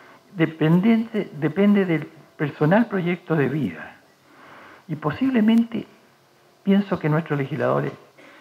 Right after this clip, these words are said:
están influyendo y privilegiando que es la libertad de cada uno para decidir. Pero ambas situaciones, la libertad extrema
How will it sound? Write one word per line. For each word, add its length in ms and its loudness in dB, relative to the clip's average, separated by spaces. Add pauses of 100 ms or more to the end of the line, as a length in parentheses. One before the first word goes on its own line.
(280)
están 480 -2 (100)
influyendo 720 -2
y 80 -4
privilegiando 800 -4 (280)
que 100 -6
es 60 -2
la 100 -2
libertad 500 -4
de 100 -6
cada 260 -8
uno 280 -2 (520)
para 160 -4
decidir. 380 -12 (1200)
Pero 360 -2 (1120)
ambas 300 -2
situaciones, 540 -4 (880)
la 120 -2
libertad 420 0
extrema 640 -6